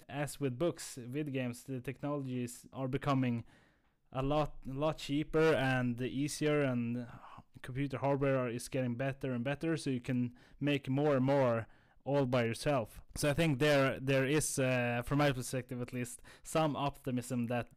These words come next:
I mean, going forward, that you can make something really explode. Although I would say that your idea of having regulars and making, like, a good living on, uh,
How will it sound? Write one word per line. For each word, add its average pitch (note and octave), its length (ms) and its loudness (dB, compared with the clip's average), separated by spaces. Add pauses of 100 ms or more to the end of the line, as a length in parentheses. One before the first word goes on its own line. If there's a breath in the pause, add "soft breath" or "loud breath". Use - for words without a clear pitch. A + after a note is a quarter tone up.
I C3+ 80 -4
mean, B2+ 220 0
going C3 220 2
forward, C#3 360 2
that B2 220 -4
you B2 60 -4
can C3+ 520 0
make B2 260 -2
something A#2+ 520 -4 (160)
really B2+ 180 -2
explode. A#2+ 560 -4 (180)
Although D3+ 520 2
I C#3 100 2
would D3+ 300 2
say C#3+ 320 2
that A#2+ 400 -2 (340 soft breath)
your D3+ 300 4
idea C#3 440 2
of B2 120 0
having C3 420 0
regulars B2 540 -2
and A#2+ 320 -2
making, B2+ 400 -2
like, A#2 180 -4
a A#2+ 60 -8
good A#2 440 -6 (360)
living C3+ 420 0
on, A#2 420 -2 (160)
uh, A#2 140 -4